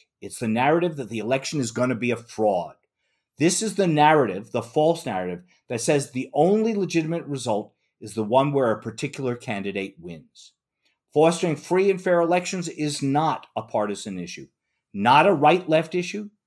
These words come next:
not a conservative or libertarian or liberal or progressive issue.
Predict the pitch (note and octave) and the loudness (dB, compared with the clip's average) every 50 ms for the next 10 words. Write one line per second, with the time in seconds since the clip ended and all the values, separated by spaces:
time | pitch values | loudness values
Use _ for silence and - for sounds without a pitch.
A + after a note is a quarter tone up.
0 | _ _ A2+ A2 B2 C3+ D3 C#3+ - F3 D#3 - - F#3 F3+ E3 F#3+ F#3 F#3 F3 | _ _ 0 0 2 2 0 -2 -2 -6 -6 -4 -4 -4 -2 -2 -2 -4 -4 -6
1 | D#3+ - D#3 C#3+ C3 C3 D3 D#3 F3 F3 F3 - F3 E3+ F#3 F#3 F#3+ G3 F3+ F3+ | -6 -2 -2 -2 0 0 0 -2 -2 -4 -4 -4 -2 -2 -2 -4 -4 -8 -12 -14
2 | _ _ _ _ _ _ A2+ A2+ A2+ A2 B2 D3 D3 E3+ F#3 F#3+ F3+ F#3 - C#3 | _ _ _ _ _ _ -2 -2 -2 2 2 0 2 2 -2 -2 -2 -4 -2 -4
3 | C#3 C3+ - - C#3+ B2+ C#3+ C#3 B2 - A2 F2 F2 E2+ - - - B1+ | -4 -2 -4 -8 -2 0 0 0 0 -2 -6 -10 -12 -12 -12 -14 -18 -18